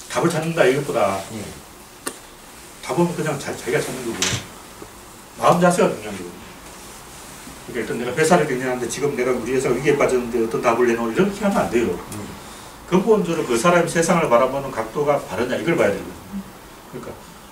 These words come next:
Speaker 1: 아, 요걸 어디서 먹으려고 막, 아, 요거 어디서 먹자, 이렇게 하면 안 되고,
Speaker 2: 아.
Speaker 1: 근본적으로, 아, 위치 에너지, 위치, 제 위치,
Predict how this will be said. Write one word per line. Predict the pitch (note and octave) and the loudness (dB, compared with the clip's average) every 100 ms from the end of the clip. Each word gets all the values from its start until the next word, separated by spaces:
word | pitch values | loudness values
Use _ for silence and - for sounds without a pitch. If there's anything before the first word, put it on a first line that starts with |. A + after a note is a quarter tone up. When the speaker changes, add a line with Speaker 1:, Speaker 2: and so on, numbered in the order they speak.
| - | -12
Speaker 1:
아, | G2 | -6
요걸 | A#2 F3+ | 2 4
어디서 | E3+ F3 F#3 | 4 4 4
먹으려고 | A3 G#3+ - A#2 | 6 6 6 2
막, | - - - - - | -2 -6 -8 -10 -8
아, | F#2+ | -6
요거 | G#2+ A#2+ C3+ | -2 0 0
어디서 | - B2+ | -2 -4
먹자, | C3 B2+ | -4 -4
이렇게 | A2 A2+ C#3 | -4 -2 -2
하면 | C#3+ | -2
안 | - | -4
되고, | G2 F2 C3+ - | -4 -6 -4 -4
Speaker 2:
아. | G#2+ G2+ F#2+ - - - - - G2 - - - - - - - - - - | -4 -10 -12 -14 -14 -16 -18 -16 -16 -16 -18 -18 -18 -18 -20 -20 -20 -18 -4
Speaker 1:
근본적으로, | F3+ A3 F3+ E3 F3+ A3 - - - - - - - - - - | 2 4 2 0 -2 -4 -6 -18 -20 -20 -20 -18 -18 -18 -18 -16
아, | G2+ F#2+ | -14 -12
위치 | B2+ - D#3+ | -8 0 0
에너지, | C#3+ A#2 G#2 G2+ G2 - - - - - - | 0 -4 -6 -6 -10 -16 -18 -18 -16 -14 -8
위치, | - E3+ A2 G2+ - - - - | -6 -4 -4 -8 -12 -14 -12 -2
제 | |
위치, | B2 - - | 0 0 -2